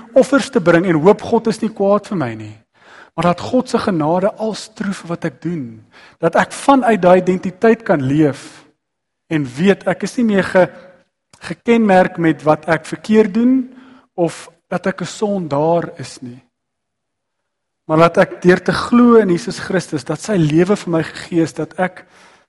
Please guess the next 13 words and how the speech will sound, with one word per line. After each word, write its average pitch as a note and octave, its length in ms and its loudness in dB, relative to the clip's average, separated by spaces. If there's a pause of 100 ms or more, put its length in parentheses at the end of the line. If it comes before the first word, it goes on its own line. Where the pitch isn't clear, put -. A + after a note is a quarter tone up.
(140)
kan E3+ 180 -8
deel G#3 340 0
wees G3 300 -4
aan E3+ 80 -4
hierdie E3 320 -6
koninkryk, D#3+ 840 -12 (840)
dat - 160 -20
ek F#3 160 -10
God - 240 -8
se G3+ 100 -12
kinders, G#3 520 -10 (280)
kind - 300 -8
is, - 440 -18